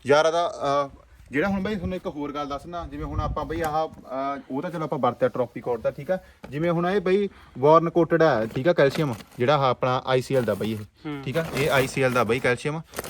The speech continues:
Speaker 1: ਆ ਤੁਸੀਂ
Speaker 2: ਆ,
Speaker 1: ਇੱਧਰ,
Speaker 2: ਆਈ ਸੀ ਐਲ ਦਾ ਲੋਗੋ ਆ
Speaker 1: ਹਾਂ,
Speaker 2: ਗਿਆ।
Speaker 1: ਹਾਂ, ਇਹ ਆਈ ਸੀ ਐਲ ਦਾ ਕੈਲਸ਼ੀਅਮ ਆ ਬਈ। ਇਹ ਬਈ ਮੰਨ ਲਓ ਇਹਦੇ ਨਾਲ ਬੋਰਨ ਮਿਲ ਜਾਂਦਾ ਆਪਾਂ ਨੂੰ, ਠੀਕ ਆ। ਬੋਰਨ ਆਪਾਂ ਨੂੰ ਅਲੱਗ ਤੋਂ ਮੰਨ ਲਓ ਪਾਉਣ ਦੀ ਲੋੜ ਨਹੀਂ ਪੈਂਦੀ।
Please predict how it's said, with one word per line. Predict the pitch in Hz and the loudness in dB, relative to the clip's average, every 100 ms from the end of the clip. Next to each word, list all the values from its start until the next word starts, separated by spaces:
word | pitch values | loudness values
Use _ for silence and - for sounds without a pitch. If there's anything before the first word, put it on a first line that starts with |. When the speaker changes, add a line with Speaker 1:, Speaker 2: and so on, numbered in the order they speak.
| - - | -10 -4
Speaker 1:
ਆ | 123 127 123 | -2 0 -4
ਤੁਸੀਂ | 123 120 | -6 -6
Speaker 2:
ਆ, | 156 | -4
Speaker 1:
ਇੱਧਰ, | 160 | 0
Speaker 2:
ਆਈ | 160 | 0
ਸੀ | 131 | 0
ਐਲ | 160 | -2
ਦਾ | 160 | -2
ਲੋਗੋ | 131 | 0
ਆ | 113 107 | 2 0
Speaker 1:
ਹਾਂ, | - | -4
Speaker 2:
ਗਿਆ। | 151 165 | -10 -4
Speaker 1:
ਹਾਂ, | 120 107 104 - - 143 | 0 0 -2 -6 -10 2
ਇਹ | 180 | 4
ਆਈ | 170 | 4
ਸੀ | 170 | 2
ਐਲ | 165 | 2
ਦਾ | 165 | 2
ਕੈਲਸ਼ੀਅਮ | 160 156 190 175 | 2 0 0 -2
ਆ | 120 | 0
ਬਈ। | 117 113 - - - 139 | -2 -4 -14 -20 -12 -6
ਇਹ | 156 180 | -4 -2
ਬਈ | 175 196 220 - _ _ _ 143 135 | -2 -2 -4 -8 _ _ _ -10 -4
ਮੰਨ | 151 165 | -4 -2
ਲਓ | 175 | -4
ਇਹਦੇ | 202 | -2
ਨਾਲ | 196 180 | 0 0
ਬੋਰਨ | 151 151 151 | 0 0 -2
ਮਿਲ | 151 127 | -6 -6
ਜਾਂਦਾ | 113 107 | -6 -8
ਆਪਾਂ | 107 120 | -8 -10
ਨੂੰ, | 113 | -12
ਠੀਕ | 120 | -10
ਆ। | 175 - | -12 -10
ਬੋਰਨ | 127 131 135 139 | -2 0 0 -2
ਆਪਾਂ | 135 143 | -4 -4
ਨੂੰ | 147 | -2
ਅਲੱਗ | 131 | -2
ਤੋਂ | 117 147 160 - - | -2 -6 -8 -12 -12
ਮੰਨ | 127 127 | -6 -4
ਲਓ | 131 - | -4 -6
ਪਾਉਣ | 135 135 127 | -6 -4 -4
ਦੀ | 123 | -4
ਲੋੜ | 120 110 | -4 -6
ਨਹੀਂ | 107 | -8
ਪੈਂਦੀ। | 101 95 - | -10 -18 -20